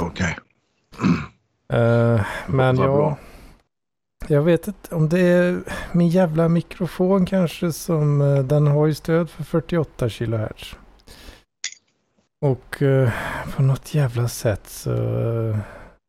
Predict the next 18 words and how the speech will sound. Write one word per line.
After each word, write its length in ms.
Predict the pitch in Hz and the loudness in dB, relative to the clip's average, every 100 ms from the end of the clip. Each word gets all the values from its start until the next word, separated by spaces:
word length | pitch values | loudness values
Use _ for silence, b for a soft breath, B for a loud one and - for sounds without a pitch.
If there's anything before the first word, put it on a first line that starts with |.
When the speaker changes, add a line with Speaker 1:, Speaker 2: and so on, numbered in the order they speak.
| _ _ _ _ _ 131 | _ _ _ _ _ -10
Speaker 2:
så 60 | |
byter 960 | 120 120 123 120 113 - _ _ - 139 | -6 -4 -2 -2 -4 -10 _ _ -2 0
det 100 | 143 | 2
ju 140 | 143 | 2
lite 460 | 139 139 123 - 131 | 2 0 -2 -4 -4
och 200 | 131 123 | -2 -2
håller 200 | 123 127 | -2 -2
på. 580 | - - 120 127 127 120 117 B B B _ _ _ _ _ _ _ _ _ _ _ _ _ - | -6 -8 -6 -6 -4 -6 -8 B B B _ _ _ _ _ _ _ _ _ _ _ _ _ -4
Det 80 | 127 | 0
är 60 | |
det 120 | 123 | 2
som 160 | 120 139 | 2 2
gör 200 | 127 127 | 4 4
att 120 | 127 | 2
det 80 | 123 | 0
blir 260 | 120 127 123 | -2 0 0
bögljud. 920 | 123 117 110 117 113 113 113 110 110 - B B B - | 2 0 0 -4 -4 -4 -4 -6 -8 -16 B B B -8
Smurf, 460 | - 110 - - | -2 -2 -4 -14